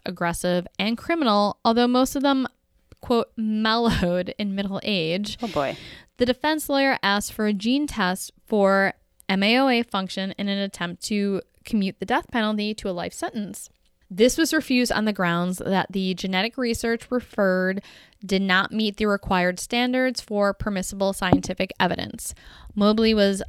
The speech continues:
Speaker 1: eventually executed in two thousand five. So this basically concludes the whole,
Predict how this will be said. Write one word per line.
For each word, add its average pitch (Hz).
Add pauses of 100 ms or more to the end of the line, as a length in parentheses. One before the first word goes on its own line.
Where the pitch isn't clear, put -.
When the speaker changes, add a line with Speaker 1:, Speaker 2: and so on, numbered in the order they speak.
(140)
Speaker 1:
eventually 190
executed 247 (120)
in 196
two 202
thousand 190
five. - (440)
So 262
this 262
basically 302
concludes 233
the 208
whole, 190